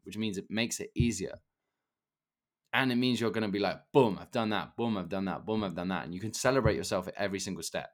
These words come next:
rather than just like, "Oh, I'm, like, I got overwhelmed with planning content," because you haven't done it step by step. That's why. <laughs> And then you're gonna ask,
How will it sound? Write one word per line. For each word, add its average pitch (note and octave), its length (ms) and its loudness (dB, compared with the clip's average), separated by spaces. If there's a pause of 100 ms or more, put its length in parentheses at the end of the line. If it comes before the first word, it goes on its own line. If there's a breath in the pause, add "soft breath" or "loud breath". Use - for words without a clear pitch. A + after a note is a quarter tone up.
(400)
rather G2+ 240 0
than F#2+ 80 -4
just G2 220 -6
like, G2 160 -8
"Oh, A#2 640 2 (120)
I'm, A2 220 -6 (180)
like, G#2 240 -6
I A2+ 40 -6
got B2+ 240 4
overwhelmed A#2+ 520 4
with A2 120 -6
planning A2+ 280 0
content," G2+ 460 -4 (260 soft breath)
because B2+ 120 2
you E3 80 8
haven't C#3+ 160 4
done D3 120 12
it C3+ 120 6
step - 320 8
by A#2+ 160 12
step. - 480 8
That's C3 240 6
why. A2+ 460 8 (1500 soft breath)
<laughs> - 120 2
And C#3+ 220 10
then D#3 220 10
you're D3 100 10
gonna C3 140 6
ask, A#2+ 460 4